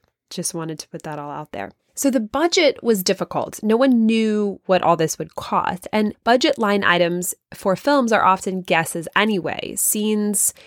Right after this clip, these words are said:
you know, they're based on scenes from a script, and you're estimating all of this. And for Titanic, if you think about James Cameron's script, say, like, the moment that Jack and Rose watch, walk on the boat deck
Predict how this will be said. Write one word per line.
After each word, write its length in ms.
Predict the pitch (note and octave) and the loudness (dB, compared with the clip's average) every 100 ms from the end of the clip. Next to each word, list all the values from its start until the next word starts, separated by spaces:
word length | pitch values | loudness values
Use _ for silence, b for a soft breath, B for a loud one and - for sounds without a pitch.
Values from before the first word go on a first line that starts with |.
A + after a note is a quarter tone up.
| b b b _ | b b b _
you 100 | G3+ | 0
know, 80 | F#3+ | 2
they're 140 | F#3 G3+ | 4 4
based 260 | A3+ A#3+ | 2 2
on 160 | B3 G3+ | 0 -2
scenes 480 | - G3 F3+ F3 - | -4 0 0 0 -4
from 140 | D#3+ | -8
a 40 | |
script, 800 | D#3+ - - D4+ - - - - - | -6 -6 0 2 2 -2 -8 -6 -2
and 160 | F#3 F3+ | -2 2
you're 300 | E3 E3 - | 2 2 0
estimating 500 | C4 B3+ E3 C#3 - | -2 0 -2 -6 -6
all 140 | - - | -6 -8
of 100 | F3+ | -6
this. 260 | - - - | -6 -6 0
And 180 | G3 G3 | 0 2
for 160 | G3+ | 2
Titanic, 680 | G3+ G#3 G3+ - E4+ C#4+ A3+ | 2 2 0 2 4 4 2
if 120 | G3+ | -2
you 80 | G#3+ | -2
think 280 | F#3+ G3 F#3+ | 0 -2 -2
about 360 | F#3 F3 D#3 F3 | 0 2 2 -2
James 320 | F3 E3 - | -8 -8 -8
Cameron's 460 | - E3+ D#3 B2 | -10 -10 -10 -10
script, 680 | - - D4 C#4 A3 - - | -10 -2 2 4 2 -4 -8
say, 340 | - - A3 G#3+ | -2 2 4 6
like, 220 | F#3+ F3+ | 4 2
the 80 | F#3 | 2
moment 340 | F3+ E3+ E3+ | 2 2 2
that 160 | E3+ E3 | 0 2
Jack 240 | D#3 D#3+ | 2 2
and 140 | F3 D#3+ | -2 -2
Rose 260 | D#3+ D#3+ | -2 -2
watch, 300 | E3 D#3 - - | -4 -4 -4 -6
walk 460 | F3+ E3+ D#3+ - | 2 2 2 -2
on 360 | D#3+ D#3 D#3 D#3 | -4 -2 -2 -4
the 80 | D#3+ | -2
boat 320 | F3 E3+ E3+ | 0 0 0
deck 480 | D3+ C3+ - - | -2 -4 -6 -16